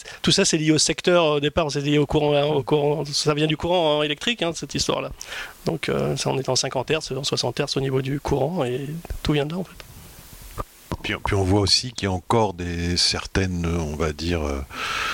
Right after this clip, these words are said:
Speaker 2: îlots, ou je sais pas, je sais pas quel mot, mais il y a la T S C aux États-Unis, des choses comme ça, qui sont pas vraiment en Europe. On est toujours plutôt sur l'H D B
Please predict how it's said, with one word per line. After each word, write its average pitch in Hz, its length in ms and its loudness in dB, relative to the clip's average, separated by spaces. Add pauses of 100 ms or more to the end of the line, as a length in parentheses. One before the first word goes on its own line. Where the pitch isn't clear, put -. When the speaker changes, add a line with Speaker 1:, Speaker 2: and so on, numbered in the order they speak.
(840)
Speaker 2:
îlots, 90 500 2
ou 92 60 0
je - 60 2
sais - 60 -2
pas, 87 100 -4 (120)
je - 100 0
sais 87 60 -2
pas - 140 -4 (220)
quel 87 160 -2
mot, 90 220 2
mais 82 180 0
il - 160 -4
y 78 40 -2
a 78 40 -2
la 85 120 0
T 85 180 0
S 80 120 2
C - 340 0
aux 92 100 -4
États-Unis, 85 960 0
des 80 100 0
choses - 220 0
comme 92 160 -2
ça, 107 320 0
qui - 140 -8
sont 92 160 -8
pas 87 160 -2
vraiment 87 280 -4
en 90 60 -2
Europe. 95 500 0
On 87 80 -4
est 82 80 -4
toujours 87 240 -6
plutôt 98 320 -2
sur 85 200 0
l'H 80 200 -4
D 76 340 -4
B 73 200 -4